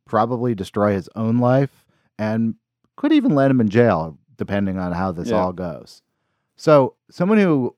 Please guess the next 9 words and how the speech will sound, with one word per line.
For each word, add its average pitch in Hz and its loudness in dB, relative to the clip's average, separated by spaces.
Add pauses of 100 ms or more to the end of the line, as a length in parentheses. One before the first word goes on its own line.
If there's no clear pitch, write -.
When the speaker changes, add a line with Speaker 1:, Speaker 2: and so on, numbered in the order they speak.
(160)
Speaker 1:
these 170 2
are 120 0
people 135 0
who 117 4
are 98 0 (120)
obsessed 120 -4
with 104 -4 (340)
OPSEC, - -6 (300)
right? 101 -6